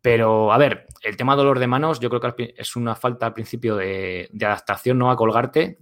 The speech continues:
que haciendo una progresión poco a poco, pues lo que decimos, al final, remo invertido, te empiezas a colgar, pero con poco peso. Cuando ya haces la dominada ya estás preparado y no debe, no debiera aparecer ese problema, ¿no? Y luego los callos, pues eso, también depende, yo qué sé, cuando haces más,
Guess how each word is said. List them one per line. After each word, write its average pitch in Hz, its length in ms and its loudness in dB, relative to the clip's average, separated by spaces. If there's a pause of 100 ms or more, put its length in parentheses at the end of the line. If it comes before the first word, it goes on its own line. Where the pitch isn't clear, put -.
(100)
que 117 100 -2
haciendo 123 240 0
una 123 120 4
progresión 117 400 2
poco 110 180 -2
a 107 80 -2
poco, 120 200 0
pues 92 140 -14
lo 95 60 -8
que 95 80 -8
decimos, 101 300 -4
al 95 80 -12
final, 120 220 -2
remo 147 160 2
invertido, 139 320 2
te - 80 -10
empiezas 131 220 0
a 147 40 2
colgar, 143 280 4
pero 143 140 4
con 117 140 0
poco 117 220 -2
peso. - 380 -12
Cuando 107 180 -8
ya 117 60 -2
haces 127 120 0
la 131 60 4
dominada 135 280 4
ya 131 60 2
estás 123 180 -4
preparado 120 460 2 (640)
y 120 120 -4
no 139 100 2
debe, 123 360 2
no 123 140 -2
debiera 123 360 4
aparecer 101 400 -6
ese 92 180 -14
problema, 101 360 -8
¿no? - 180 -12 (580)
Y 117 80 -6
luego 120 180 4
los 135 140 4
callos, 143 240 4
pues 117 160 -2
eso, 127 220 0
también 117 220 0
depende, 123 460 0
yo 120 100 0
qué 117 80 -2
sé, 123 220 -4
cuando 104 300 -6
haces 120 240 -4
más, 123 760 -2